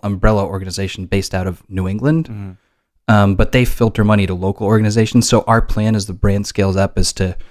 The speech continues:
Speaker 1: focus on the local markets where we've launched the brand, where we're engaging, where we're selling a lot of bottles, and plant the trees there.
Speaker 2: Yeah.
Speaker 1: So Austin being a big one, we're partnered up with tree folks here. Um,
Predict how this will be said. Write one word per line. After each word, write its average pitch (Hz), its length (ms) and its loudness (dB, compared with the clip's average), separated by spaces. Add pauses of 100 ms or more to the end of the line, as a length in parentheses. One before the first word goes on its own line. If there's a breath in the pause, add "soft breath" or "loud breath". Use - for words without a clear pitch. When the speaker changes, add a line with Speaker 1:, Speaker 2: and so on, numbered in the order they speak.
(360 soft breath)
Speaker 1:
focus 143 340 0
on 131 140 6
the 107 100 4
local 110 320 2
markets 107 420 2
where 101 140 0
we've 92 240 -4 (220)
launched 127 300 2
the 117 60 0
brand, 110 320 2
where 98 160 -4
we're 95 100 -2
engaging, 104 480 0
where 95 100 -8
we're 90 80 -8
selling 107 280 2
a 98 60 0
lot 98 140 2
of 92 80 -2
bottles, 92 320 -2
and 92 120 -14
plant 123 200 2
the 104 80 -10
trees 95 380 -4
there. - 320 -16 (120)
Speaker 2:
Yeah. 95 200 -14 (180)
Speaker 1:
So 90 440 -4 (840)
Austin 107 360 2
being 101 240 2
a 95 60 -2
big 90 240 0
one, 98 280 -2
we're 95 180 -4 (180)
partnered 107 280 2
up 95 120 -6
with 104 100 -6
tree 156 200 2
folks 131 340 0
here. 117 380 4 (680)
Um, 98 360 0